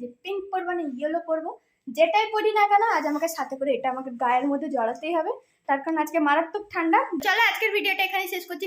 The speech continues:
ভিডিওটা যদি ভালো লেগে থাকে অবশ্যই লাইক, কমেন্ট, শেয়ার, সাথে চ্যানেলটাকে সাবস্ক্রাইব করে পাশে থাকা বেল আইকনটা প্রেস করে all সেট করে দাও, যেন আমি যখনই যেই ভিত্ত-, নিত্য নতুন ভিডিও আপলোড করবো না কেন সবার প্রথম যেন তোমারই কাছে পৌঁছায়। টাটা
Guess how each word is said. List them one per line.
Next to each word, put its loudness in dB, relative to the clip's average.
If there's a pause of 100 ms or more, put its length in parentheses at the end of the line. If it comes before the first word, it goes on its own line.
ভিডিওটা -2
যদি -14 (100)
ভালো -10
লেগে -6
থাকে -2 (200)
অবশ্যই -4
লাইক, -2
কমেন্ট, -12
শেয়ার, -4
সাথে -6
চ্যানেলটাকে -8
সাবস্ক্রাইব -10
করে 0 (420)
পাশে -4
থাকা 0
বেল -2
আইকনটা -8
প্রেস -8
করে -8 (100)
all -2
সেট -10
করে -4
দাও, -6
যেন -10
আমি -10
যখনই -8
যেই -8
ভিত্ত-, -10 (360)
নিত্য -6 (120)
নতুন -4 (100)
ভিডিও -4
আপলোড -6
করবো -6
না -6
কেন -8 (120)
সবার -10
প্রথম -12
যেন -8 (120)
তোমারই 0
কাছে -6 (100)
পৌঁছায়। -8 (360)
টাটা 0